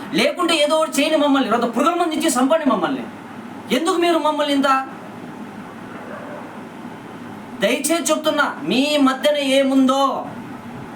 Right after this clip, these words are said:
మేము ఏమి చేసినా ఆ రోజు తెలుగుదేశం పార్టీ కోసం చేసినాం. ఈరోజు, ఈరోజు ఎమ్మెల్యే గారు బండారు శ్రావణి గారు గెలిచాలని మేము చేశాం. ఈరోజు మీ మధ్యన ఏముందో మాకు తెలియదు. మీ వల్ల మమ్మల్ని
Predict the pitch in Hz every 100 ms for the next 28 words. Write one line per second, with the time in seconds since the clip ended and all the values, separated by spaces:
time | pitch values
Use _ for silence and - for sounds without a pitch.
0 | - - - 139 190 254 285 294 254 254
1 | 277 285 254 262 - 262 247 240 247 240
2 | 269 254 - - - - 233 254 262 262
3 | 262 240 240 240 233 247 247 240 226 220
4 | 240 254 - - - - 180 226 233 254
5 | 254 - - - - - 175 233 247 254
6 | 254 269 226 240 240 240 233 233 226 208
7 | 214 233 226 226 226 226 220 196 208 226
8 | 220 226 220 208 202 202 214 214 - -
9 | - - - - - 277 196 226 247 262
10 | 233 233 233 196 247 240 233 233 233 233
11 | 220 214 208 214 220 247 233 - - -
12 | - 165 233 269 277 269 254 262 254 233
13 | 233 240 247 285 339